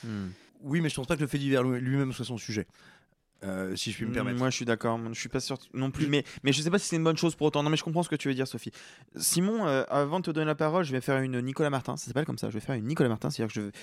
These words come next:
Speaker 1: je vais
Speaker 2: Martinade.
Speaker 1: donner mon avis alors que je n'ai pas le droit de le faire. Euh, moi, j'ai un... j'ai le problème inverse de Sophie, c'est que moi, je trouve la première heure assez folle. Vraiment, je suis pris dedans, je suis époustouflé, et il se passe un décrochage,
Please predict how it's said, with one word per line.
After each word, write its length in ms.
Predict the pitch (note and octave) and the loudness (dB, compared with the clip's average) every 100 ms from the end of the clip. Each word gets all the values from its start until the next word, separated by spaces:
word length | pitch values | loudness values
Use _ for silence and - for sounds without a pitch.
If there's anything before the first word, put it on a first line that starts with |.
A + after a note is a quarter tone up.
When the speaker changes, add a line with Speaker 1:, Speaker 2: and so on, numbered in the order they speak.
| - - | -18 -6
Speaker 1:
je 60 | |
vais 60 | A2+ | 0
Speaker 2:
Martinade. 260 | D#3 B2+ A3+ | 4 8 8
Speaker 1:
donner 100 | G#3+ | 8
mon 60 | |
avis 220 | F#3+ E3 G3 | 6 6 6
alors 120 | D#3+ | 4
que 100 | C3+ | 2
je 40 | |
n'ai 60 | C3+ | 2
pas 80 | D3+ | 6
le 40 | |
droit 80 | D#3 | 6
de 40 | |
le 80 | C#3+ | 4
faire. 240 | A#2+ F3 F#3+ - - - | 4 4 2 -6 -20 0
Euh, 1040 | A2+ A#2 A#2 A#2 A#2 A#2 A#2 A#2 A#2 A#2 A#2+ - _ _ - - - _ - | 6 8 8 8 8 6 0 0 0 0 -2 -6 _ _ -20 -20 -20 _ -8
moi, 200 | - D3+ | 4 6
j'ai 220 | G3+ C#3+ A#2 _ _ _ _ | 8 6 4 _ _ _ _
un... 200 | B2+ C3 B2+ _ - | 4 4 4 _ -6
j'ai 220 | B2 B2+ | -2 2
le 100 | C3+ | 2
problème 240 | B2+ D3+ D#3+ | 2 0 0
inverse 340 | C#3+ C3+ D#3 - | -2 -4 -6 -6
de 80 | |
Sophie, 260 | B2 A#2+ F3 | -8 -4 -4
c'est 120 | E3 | -2
que 120 | B2+ A#2 | -2 0
moi, 160 | C3 | 0
je 80 | C#3 | -2
trouve 160 | - C#3+ | -4 -4
la 80 | |
première 280 | A#2 A#2+ B2+ | -2 0 2
heure 180 | D3 C#3+ - | 2 0 -4
assez 240 | B2+ - | -4 -4
folle. 320 | - A2 G#2+ - - | -2 2 2 -2 -6
Vraiment, 260 | - A2+ D3 | -2 0 2
je 100 | A#2+ | 0
suis 180 | - | -2
pris 260 | - - E3 | -8 -6 -2
dedans, 300 | C3+ B2 C3 | 0 0 0
je 120 | A#2+ | -2
suis 300 | A2 - G#2+ _ | -8 -8 -8 _
époustouflé, 500 | C3 - C#3+ - D3 - - - - | -4 -2 -4 0 -2 -2 -10 -20 -2
et 80 | C3+ | 0
il 80 | B2+ | 2
se 100 | C#3 | 2
passe 300 | C#3 C3+ - _ _ _ _ _ - | 2 0 -6 _ _ _ _ _ 2
un 140 | F#3 | 4
décrochage, 640 | F#3 D3 A#2 - G#2 - | 6 4 2 0 0 -2